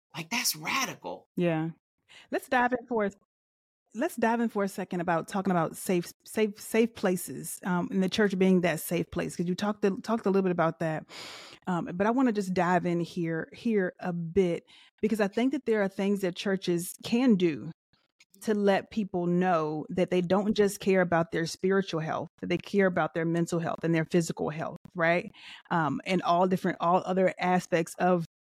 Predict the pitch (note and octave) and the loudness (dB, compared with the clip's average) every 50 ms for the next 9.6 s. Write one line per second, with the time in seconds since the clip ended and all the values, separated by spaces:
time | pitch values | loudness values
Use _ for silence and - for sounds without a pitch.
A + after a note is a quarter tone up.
0 | _ _ _ _ _ _ _ - - - G3+ G3+ F3+ F#3+ F#3+ G3 - - G3 F3 | _ _ _ _ _ _ _ -18 -8 -2 -2 0 2 2 2 2 0 0 -2 0
1 | - - F3 D#3 D#3+ F#3 F3 F3 - F3+ E3 - F#3+ F3 E3 - E3+ D#3 D#3 D#3 | 0 -2 -4 -4 -2 -2 -4 -2 -4 -6 -4 -2 -2 -2 -2 -2 -2 -2 -2 -2
2 | - E3 - - F#3+ F3+ F3+ F3+ F#3 F3+ - - F3 - - _ - - - F#3+ | -2 -4 -2 0 2 2 4 4 2 2 0 -2 -2 -2 -4 _ -12 -4 0 2
3 | F#3 F#3+ F#3 - - E3 - - - F3+ E3 E3 E3 E3+ F3+ - - D3+ D#3 F3+ | 4 4 2 2 0 -4 -2 0 0 0 2 0 0 -2 -2 -4 -6 -8 -4 -4
4 | E3+ D3+ D#3 - _ - - - - - - _ - G3 G3 G3 G3 G3 F#3+ - | -4 -4 -4 -8 _ -20 -20 -20 -20 -20 -12 _ -2 0 0 2 0 0 0 0
5 | A#3 B3+ B3 - C#4 C4 A3+ A3 - - G3+ G#3+ G#3+ G#3+ G3 - - - F#3+ F#3+ | -2 -2 -2 -4 -6 -6 -6 -6 -8 -6 -4 -2 -2 -2 -4 -4 -6 -2 0 0
6 | A3+ A#3 A#3+ A#3+ A#3 A3+ F#3+ - - - F3+ F3+ G3 F#3 F#3 F#3+ F#3+ F#3 F#3 F#3 | 0 0 -2 0 0 0 0 0 -4 -4 -2 -2 -2 0 0 0 0 0 0 0
7 | - _ _ _ _ _ - - - - F3+ F#3 F#3 F#3 F3+ F#3+ F#3 F#3 - - | -4 _ _ _ _ _ -18 -8 -2 2 4 4 4 4 4 2 0 -2 -4 -6
8 | - - F#3+ G3 F#3+ F#3+ F#3+ - G3 F#3 F#3 - - F#3+ F#3 G3 F3+ - - F3+ | -4 0 2 4 4 4 4 4 2 2 2 2 0 0 -2 -2 -2 -2 -2 -2
9 | D#3+ E3 - - E3 D3+ D3 - F#3 - - | -2 -2 -4 -6 -8 -8 -8 -8 -12 -12 -14